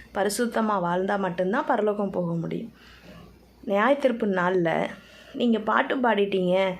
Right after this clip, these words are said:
விசில் அடிச்சிட்டீங்க, சபையில டான்ஸ் ஆடிட்டீங்க, அதனால நீங்க நீதிமான்னு பரலோகம் உங்களுக்கு நியாயத்தீர்ப்பு செய்யாது. வசனத்தின்படி வாழ்ந்து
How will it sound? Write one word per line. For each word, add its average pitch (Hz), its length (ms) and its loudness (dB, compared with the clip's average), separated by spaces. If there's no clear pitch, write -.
விசில் 240 400 2
அடிச்சிட்டீங்க, 170 580 -2
சபையில 233 520 2
டான்ஸ் 240 420 2
ஆடிட்டீங்க, 175 520 0
அதனால 202 480 2
நீங்க 196 300 2
நீதிமான்னு 226 640 2
பரலோகம் 208 520 2
உங்களுக்கு 185 400 0
நியாயத்தீர்ப்பு 185 640 -2
செய்யாது. 175 460 -2
வசனத்தின்படி 254 920 2
வாழ்ந்து 185 480 2